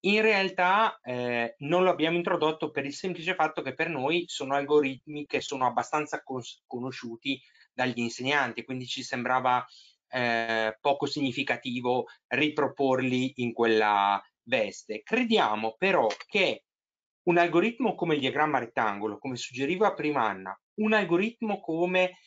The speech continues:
il, mm, la divisione canadese, s-, eh, nella versione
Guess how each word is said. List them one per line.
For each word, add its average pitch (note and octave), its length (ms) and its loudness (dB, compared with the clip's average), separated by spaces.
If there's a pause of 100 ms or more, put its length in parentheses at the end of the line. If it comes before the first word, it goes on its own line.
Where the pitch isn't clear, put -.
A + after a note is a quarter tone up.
(280)
il, E3 840 2
mm, B2+ 840 -6
la D#3 140 2
divisione F3+ 460 0
canadese, A#2+ 800 -2 (360)
s-, - 280 -16
eh, C3 380 0 (220)
nella D#3+ 420 4
versione A#2+ 840 0